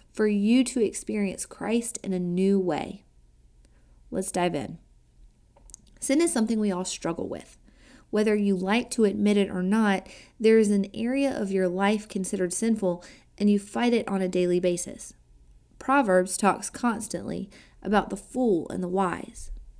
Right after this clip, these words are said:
Proverbs ten twenty-seven says, "The fear of the Lord prolongs life,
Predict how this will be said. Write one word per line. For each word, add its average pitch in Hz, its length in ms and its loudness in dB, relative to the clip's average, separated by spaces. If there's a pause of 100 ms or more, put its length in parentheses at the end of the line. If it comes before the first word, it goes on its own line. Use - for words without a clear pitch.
(140)
Proverbs 233 480 2
ten 233 300 0
twenty-seven 202 600 0
says, 185 280 0
"The 185 100 -2
fear 220 280 0
of 220 80 2
the 196 80 0
Lord 185 360 0
prolongs 180 520 -4
life, 175 420 0